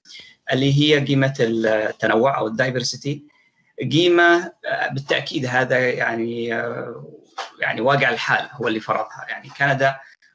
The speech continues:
كلنا عارفين إنه في البداية الأرض اللي نسميها كندا الآن كانوا عليها السكان المحليين، المواطنين الأصليين، بعدها جاءوا الفرنسيين،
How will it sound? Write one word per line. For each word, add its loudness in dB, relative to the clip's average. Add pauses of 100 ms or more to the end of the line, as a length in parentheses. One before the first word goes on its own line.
كلنا 0
عارفين 0
إنه -2
في -12
البداية 2
الأرض -6
اللي -6
نسميها -8
كندا -6
الآن -8
كانوا -4 (100)
عليها -2
السكان -4
المحليين، -4
المواطنين -12
الأصليين، -6 (460)
بعدها 2
جاءوا 2
الفرنسيين، -2